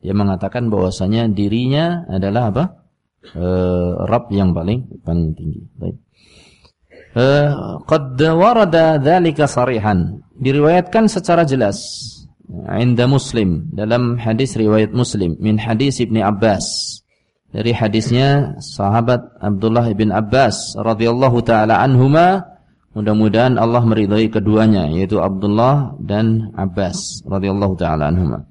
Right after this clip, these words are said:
Qal, berkata Abdullah bin Abbas, Rasul, qala Rasulullah sallallahu alaihi wasallam, bahwasanya Rasulullah sallallahu alaihi wasallam bersabda, ini menjelaskan tentang bahwasanya yang dimaksud di sini adalah Abu Talib.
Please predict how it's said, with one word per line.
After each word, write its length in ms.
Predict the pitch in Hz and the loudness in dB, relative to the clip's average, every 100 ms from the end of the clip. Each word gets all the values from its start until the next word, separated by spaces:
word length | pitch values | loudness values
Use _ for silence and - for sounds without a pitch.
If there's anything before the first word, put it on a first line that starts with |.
| _ - - - _ - | _ -20 -20 -20 _ -2
Qal, 480 | 147 202 220 170 - | 2 4 2 -4 -8
berkata 480 | 113 113 156 180 170 | -6 -2 0 0 0
Abdullah 320 | 151 139 131 | 0 -2 -2
bin 240 | 117 117 98 | -2 -2 -2
Abbas, 560 | 104 139 180 185 - - | 0 0 0 -2 -14 -12
Rasul, 400 | 92 113 - - | -4 -4 -4 -8
qala 320 | - 180 208 | 0 2 4
Rasulullah 480 | 170 143 135 120 120 | 2 2 0 0 2
sallallahu 560 | 113 123 117 113 151 139 | 0 0 0 2 4 4
alaihi 240 | 117 107 | 2 0
wasallam, 320 | 110 131 185 | -2 0 0
bahwasanya 560 | 139 123 160 156 131 165 | 2 4 2 2 0 0
Rasulullah 480 | 170 151 135 131 160 | 0 -2 -2 0 0
sallallahu 560 | 147 135 127 151 147 | 0 -2 0 2 4
alaihi 180 | 131 123 120 | 2 0 0
wasallam 320 | 127 123 113 | 0 0 0
bersabda, 480 | 110 147 135 170 233 - _ _ _ - | 0 -2 0 0 -2 -6 _ _ _ -4
ini 120 | 139 175 | 0 4
menjelaskan 560 | 175 147 143 - 180 165 | 4 4 0 0 0 0
tentang 320 | 160 175 170 | 0 0 0
bahwasanya 480 | 151 147 151 165 175 | 0 0 0 0 0
yang 240 | 165 156 | 0 0
dimaksud 400 | 147 160 - 170 - _ _ _ _ | 0 0 -2 -6 -8 _ _ _ _
di 160 | 143 | -2
sini 240 | 139 165 185 | 2 2 4
adalah 440 | 160 147 156 156 - | 4 4 2 0 -2
Abu 240 | 131 123 | 0 2
Talib. 320 | 107 90 - | 0 -2 -10